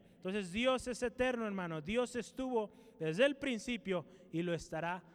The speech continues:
hasta el final de los tiempos y por la eternidad.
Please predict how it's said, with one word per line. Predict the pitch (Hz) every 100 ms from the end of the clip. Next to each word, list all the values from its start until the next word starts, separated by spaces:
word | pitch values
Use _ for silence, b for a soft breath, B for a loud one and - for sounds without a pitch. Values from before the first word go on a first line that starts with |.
| -
hasta | 143 - 156
el | 147
final | 156 156 175 202
de | 214
los | 202 -
tiempos | 196 185 160 147 -
y |
por | 147 160 151
la | 151
eternidad. | - 151 147 151 160